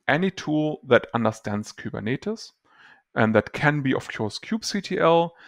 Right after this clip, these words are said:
but that could also be a C I C D tool, uh, that understands Kubernetes, like GitLab, your I D E, uh, or security scanning tool, or any other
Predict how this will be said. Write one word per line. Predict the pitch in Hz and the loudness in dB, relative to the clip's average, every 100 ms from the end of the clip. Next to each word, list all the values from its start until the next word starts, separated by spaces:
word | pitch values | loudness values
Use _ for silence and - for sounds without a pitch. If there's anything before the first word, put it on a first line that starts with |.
| - | -6
but | 113 | -2
that | 117 113 | 0 0
could | - - | -4 0
also | 127 127 - | 4 4 2
be | 110 110 110 110 - - | -4 0 2 0 -2 -2
a | 107 101 113 | 0 0 -2
C | - 110 | 0 0
I | 104 | 0
C | 120 | -2
D | 156 | -6
tool, | 160 - 156 151 151 151 - | -4 -4 0 2 2 0 -2
uh, | 127 | 0
that | 127 - | 0 2
understands | 127 127 - 123 - | -2 0 -2 -2 -6
Kubernetes, | - 117 113 117 117 - | -4 0 0 -2 -4 -4
like | - - | -8 2
GitLab, | 180 180 143 143 143 - - - - | 2 4 6 6 4 -2 -20 -20 -6
your | 123 120 110 104 | 4 6 6 6
I | 107 | 4
D | 107 | 4
E, | 113 - 151 147 143 - - | 0 -2 -4 -2 -4 -6 -4
uh, | - 113 - | 2 2 2
or | 117 110 107 107 | 2 6 6 4
security | - - 147 139 | -4 0 0 -2
scanning | - 131 123 | 0 0 0
tool, | 120 - 117 113 135 | -4 -6 -6 -4 -4
or | 113 110 - | -4 -6 -4
any | 117 113 120 | 0 0 2
other | 107 104 | 2 0